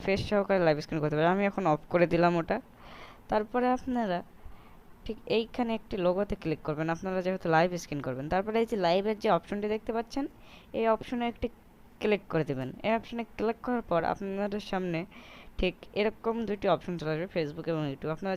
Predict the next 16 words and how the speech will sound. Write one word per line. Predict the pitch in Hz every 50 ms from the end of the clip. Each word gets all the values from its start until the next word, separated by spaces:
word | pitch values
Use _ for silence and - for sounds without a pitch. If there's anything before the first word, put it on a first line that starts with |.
| 180
যেটা | 180 165 196 185
দিয়ে | 190 196 175 160
লাইভ | 160 160 170 175 - -
করতে | 202 202 - 214 208
যাচ্ছেন | 208 202 - - - 240 262 311 - - - - - - - - - - - - -
সেটাতে | - 208 208 - 240 233 - 208 180 185 - -
ক্লিক | 196 170 160 160 -
করে | - 147 139
দেবেন। | 151 147 147 170
আমি | 175 196 185 190
YouTube | 196 196 208 202 185 190
দিয়ে | - 202 190 - -
করব, | 185 175 175 185 - -
তাই | 180 175 165 - - 180 196
YouTube-এ | 214 202 - - 226 226 208 180 160 165 - - - - - - - - - - - - -
একটি | 165 - -